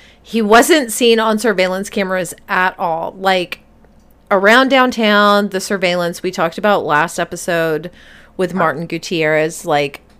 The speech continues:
Speaker 1: just the cameras are fake. They don't work. They don't pick up anything.
Speaker 2: Well, I just
Speaker 1: Um,
Speaker 2: don't understand. Like, that's obviously,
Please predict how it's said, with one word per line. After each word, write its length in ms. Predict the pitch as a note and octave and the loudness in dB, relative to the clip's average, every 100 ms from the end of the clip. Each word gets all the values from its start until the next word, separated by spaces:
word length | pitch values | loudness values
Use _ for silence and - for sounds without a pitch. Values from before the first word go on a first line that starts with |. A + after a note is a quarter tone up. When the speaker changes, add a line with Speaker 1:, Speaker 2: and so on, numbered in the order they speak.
| _ _ - | _ _ -4
Speaker 1:
just 380 | F#3 F#3+ - - - | -2 -2 -6 -14 -8
the 80 | C3 | -6
cameras 400 | F#3+ F3 F#3+ G#3+ | -4 -4 -2 -2
are 80 | |
fake. 400 | G#3+ G3+ F#3 F3 | 0 2 2 0
They 140 | F3 F3 | -4 -2
don't 180 | E3+ D#3 | -2 -2
work. 320 | E3+ E3 - | -2 -4 -4
They 80 | F3 | -4
don't 180 | E3 | -4
pick 220 | - F3 E3 | -6 -8 -4
up 220 | D#3+ C#3+ | -4 -6
anything. 560 | G#2+ D#3 - - - - _ - - - - - - | -12 -14 -14 -16 -18 -20 _ -20 -20 -20 -20 -14 -2
Speaker 2:
Well, 100 | G3 | 2
I 220 | F#4+ F#4 E4+ | 2 2 0
just 240 | A4 - | -2 -4
Speaker 1:
Um, 60 | F#4+ | -4
Speaker 2:
don't 100 | - | -4
understand. 680 | D4 D4 - B3 C4 B3 | -4 -6 -10 -8 -4 -4
Like, 200 | A#3+ A3+ | -2 -4
that's 240 | C4 B3 - | -2 -4 -2
obviously, 680 | A3+ A#3 D4+ D4+ D#4+ D#4 D4+ | 0 2 0 -12 -14 -14 -16